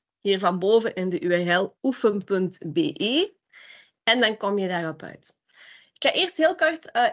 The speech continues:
kaderen. Klassement is, zoals Nina al zei, dat is voor, eh, leerkrachten, door leerkrachten. Je moet daar ook op aanmelden. Je moet eigenlijk achttien zijn, eh, voordat je je lid kan maken. We proberen dat ook te controleren, dat er geen leerlingen op klassement zitten.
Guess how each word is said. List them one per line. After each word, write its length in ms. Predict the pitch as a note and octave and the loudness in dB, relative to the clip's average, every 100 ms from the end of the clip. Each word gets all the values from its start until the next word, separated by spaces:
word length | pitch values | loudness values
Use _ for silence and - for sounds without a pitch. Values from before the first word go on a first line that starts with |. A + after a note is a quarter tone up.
| - | -2
kaderen. 560 | B3 A#3 D4+ D#4+ D#4+ D#4 | 0 0 0 -2 -4 -4
Klassement 600 | C4+ C4+ C4 B3 C#4+ D#4 | -6 -4 -4 -2 -2 -4
is, 140 | D4 | -6
zoals 300 | D4 C4+ C4 | -4 -4 -2
Nina 400 | A3+ A3+ C#4 C#4+ | 2 4 4 4
al 180 | A#3 A3+ | 2 0
zei, 180 | A3 B3 | 0 0
dat 140 | A3+ | -2
is 360 | A3 F#3+ F3 F3+ | -4 -8 -8 0
voor, 280 | G3+ B3 C#4+ | 4 6 4
eh, 360 | C#4 - A#3+ A#3+ | 2 2 4 4
leerkrachten, 1000 | G#3 G#3 A#3 B3 B3 A#3+ A#3 - A#3 F#3+ | 2 -2 2 0 0 -2 -2 -2 -2 -2
door 380 | F#3 F#3 A3 B3 | 0 4 4 2
leerkrachten. 920 | G#3+ G#3 G#3+ A3 A3 A3+ G#3+ - A3+ G#3 - - | -2 0 2 2 0 -4 -4 -4 -8 -8 -14 -10
Je 100 | - | -2
moet 200 | A3 B3 | 0 2
daar 180 | A#3+ G#3+ | 0 0
ook 200 | G#3+ G#3 | -2 -2
op 200 | G3 - | -4 -4
aanmelden. 880 | - F#3+ A3+ A#3 A3 G#3+ G#3 G#3+ - | 0 2 4 2 0 0 0 -2 -2
Je 80 | G3 | -2
moet 260 | G3 G#3 - | 0 -2 -4
eigenlijk 400 | G3+ G3+ F#3 - | -4 -2 -4 -2
achttien 580 | A3 - - A#3+ B3+ | -6 -8 -4 0 2
zijn, 380 | A#3 G#3+ G#3+ G#3+ | 2 2 0 -2
eh, 280 | - F#3+ F3+ | -2 -2 -2
voordat 320 | - G#3 G#3 | -2 0 2
je 200 | G3 F#3+ | 2 2
je 120 | F#3 | 2
lid 340 | F3+ E3 A3+ - | 0 0 -2 0
kan 220 | A3+ G3+ | 0 2
maken. 440 | G3 F#3 F#3 F#3+ F#3+ - - - | 4 4 2 -6 -8 -20 -20 -10
We 140 | A3 A3+ | -6 -2
proberen 680 | A#3+ G#3 D#3 F3+ A3 C#4 A#3+ | 0 0 0 2 2 2 0
dat 100 | G3+ | -2
ook 160 | G#3 | -4
te 120 | - | -4
controleren, 720 | G3+ F#3+ F#3 F3+ F3 G3 A#3 A#3 | 0 0 0 -4 0 2 2 0
dat 140 | G3 | -4
er 120 | F#3 | -6
geen 520 | F#3 - G#3 A#3+ G#3+ | -6 0 2 2 2
leerlingen 520 | F#3 G3 G#3 G3+ F#3 - | 2 4 4 2 -2 -4
op 180 | E3+ | -8
klassement 580 | - E3 - D#3+ D3 D3+ | -6 -8 -6 -8 -8 -10
zitten. 300 | - - - | -14 -20 -20